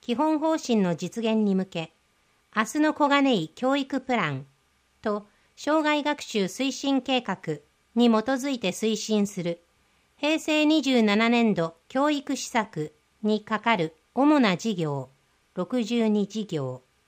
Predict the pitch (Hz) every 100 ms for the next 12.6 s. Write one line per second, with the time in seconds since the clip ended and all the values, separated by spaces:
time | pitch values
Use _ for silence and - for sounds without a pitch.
0 | _ - 214 214 247 233 175 170 - 277
1 | 269 208 156 151 151 175 170 156 - _
2 | _ _ _ - 269 294 311 294 - 269
3 | 170 170 - - 185 - 170 165 - 139
4 | 127 _ _ _ _ _ _ _ _ _
5 | _ _ _ 226 226 294 285 262 240 233
6 | 208 180 _ _ _ _ _ _ _ -
7 | 247 277 311 311 311 392 302 285 269 277
8 | 262 196 147 139 135 _ _ _ - -
9 | 247 247 - 175 175 220 233 240 233 208
10 | 143 147 - 170 156 151 _ _ - 190
11 | 185 _ _ - 208 240 254 240 233 220
12 | 226 214 202 202 185 170